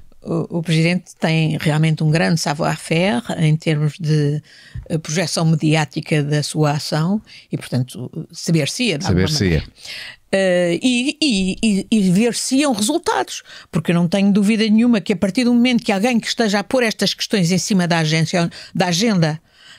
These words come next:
Speaker 1: pública, eh, e de governação do país,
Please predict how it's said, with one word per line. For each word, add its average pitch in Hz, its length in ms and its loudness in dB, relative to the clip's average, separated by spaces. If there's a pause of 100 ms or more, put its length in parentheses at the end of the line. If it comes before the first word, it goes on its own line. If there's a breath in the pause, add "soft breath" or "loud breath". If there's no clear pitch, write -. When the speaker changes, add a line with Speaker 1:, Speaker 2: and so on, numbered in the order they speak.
(160 loud breath)
Speaker 1:
pública, 233 540 0 (380 soft breath)
eh, 156 680 2
e 190 140 2
de 170 120 2
governação 196 520 2
do 226 100 2
país, 190 720 2